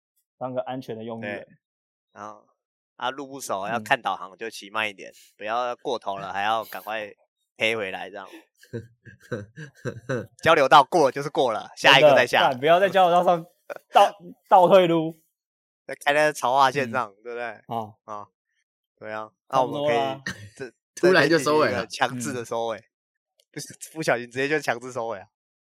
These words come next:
Speaker 1: 下一次再来。
Speaker 2: 如果大家对于骑车或者山道猴子有什么想要分享的，I G留言，分享一些你遇到猴子的经历，是你曾经当过猴子的经历。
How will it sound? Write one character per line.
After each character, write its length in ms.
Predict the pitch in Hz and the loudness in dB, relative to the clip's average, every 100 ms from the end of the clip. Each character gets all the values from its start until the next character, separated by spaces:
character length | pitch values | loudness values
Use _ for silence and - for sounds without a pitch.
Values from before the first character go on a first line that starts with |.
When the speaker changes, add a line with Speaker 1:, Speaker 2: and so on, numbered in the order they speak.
| _ - | _ -4
Speaker 1:
下 200 | 156 143 | 0 0
一 40 | |
次 180 | 151 147 | -4 0
再 140 | 143 | 2
来。 320 | 123 110 104 _ _ _ _ _ _ | 2 -2 -10 _ _ _ _ _ _
Speaker 2:
如 100 | 135 | -10
果 120 | 143 | -4
大 100 | 135 | 2
家 160 | 127 123 | 2 2
对 220 | 127 110 | -2 -8
于 320 | 98 95 _ _ | -10 -20 _ _
骑 180 | - 104 | -20 -20
车 380 | - 98 98 101 | -16 -14 -14 -18
或 120 | 113 | -18
者 40 | 107 | -12
山 200 | 110 104 | -12 -8
道 160 | 110 | -10
猴 140 | 95 95 | -10 -18
子 120 | 95 | -20
有 80 | 95 | -20
什 80 | 98 | _
么 60 | - | -20
想 120 | 87 | -20
要 60 | |
分 180 | 87 95 | -20 -20
享 20 | |
的 140 | 71 _ _ _ _ _ | -20 _ _ _ _ _
，I 160 | 104 | -18
G 160 | 101 104 | -18 -20
留 180 | 98 80 | -20 -20
言， 160 | - _ _ _ | -20 _ _ _
分 140 | 107 | -18
享 160 | 104 98 | -14 -14
一 40 | |
些 120 | 95 101 | -14 -18
你 80 | |
遇 120 | 95 101 | -18 -18
到 140 | 98 | -16
猴 160 | 92 90 | -18 -20
子 120 | 92 | -20
的 60 | 85 | -20
经 200 | 95 90 | -20 _
历， 40 | |
是 100 | 101 | -20
你 140 | 98 | -20
曾 160 | - 98 | -20 -20
经 120 | 104 | -20
当 160 | 101 104 | -18 -14
过 120 | 107 | -14
猴 160 | 95 101 | -14 -20
子 160 | 82 | -20
的 60 | 82 | -20
经 140 | |
历。 40 | _ | _